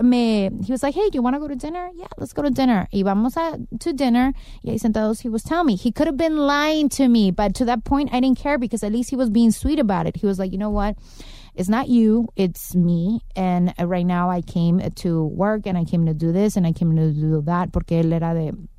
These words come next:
de otro estado que había venido a Los Ángeles a trabajar. Y me dijo, eh, "Y me tengo que enfocar en eso, you know." Y él tenía dos hijas, así que él me decía, "And I gotta focus on my family and I gotta take care of my girls.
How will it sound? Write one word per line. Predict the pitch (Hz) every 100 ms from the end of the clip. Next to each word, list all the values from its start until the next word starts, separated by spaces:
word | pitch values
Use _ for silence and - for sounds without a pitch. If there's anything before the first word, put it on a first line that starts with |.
| - - - - -
de | 185
otro | 170 170
estado | - 156 170
que | 175
había | 160
venido | 160 170 160
a |
Los | 165
Ángeles | 147 147 151 -
a |
trabajar. | - 156 139 277 214 - - - -
Y | 190
me | 196
dijo, | 185 180 196 185 -
eh, | 175 165 -
"Y | 175
me | 175
tengo | 170 185
que | 185
enfocar | 185 190 175 180
en | 185
eso, | 226 240 196 170
you | 170
know." | 170 165 165
Y | 180
él | 170
tenía | 190 196
dos | 185 185 -
hijas, | 214 196 180
así | 160 170
que | 180
él | 170
me | 170
decía, | - 170
"And | 156 160
I |
gotta | 160 156
focus | - 160 156
on |
my | 156
family | 160 180 180 180 165
and | 165
I | 151
gotta | 151 156
take | - 170
care | 165
of | 147
my | 147
girls. | 185 190 180